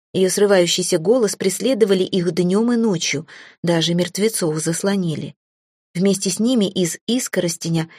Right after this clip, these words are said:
и окрестностей снарядился целый обоз из десятка волокуш забирать тела для погребения. Несколько дней в Малин тянулись волокуши.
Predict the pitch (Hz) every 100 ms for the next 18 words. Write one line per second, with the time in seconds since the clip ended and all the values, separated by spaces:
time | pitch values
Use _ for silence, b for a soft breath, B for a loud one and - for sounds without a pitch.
0 | B 160 160 202 196 156 156 - 151 -
1 | 165 180 220 254 - 190 226 226 226 226
2 | 190 190 151 - B B - 165 151 170
3 | 220 226 190 180 180 175 - 151 - -
4 | _ _ _ _ 143 156 156 165 156 -
5 | - 160 180 247 - 156 160 185 185 175
6 | 151 - 147 147 147 160 _ _ _ _
7 | _ 180 233 285 202 185 165 170 208 175
8 | 170 180 202 190 170 170 175 170 - 170
9 | 170 165 165 165 -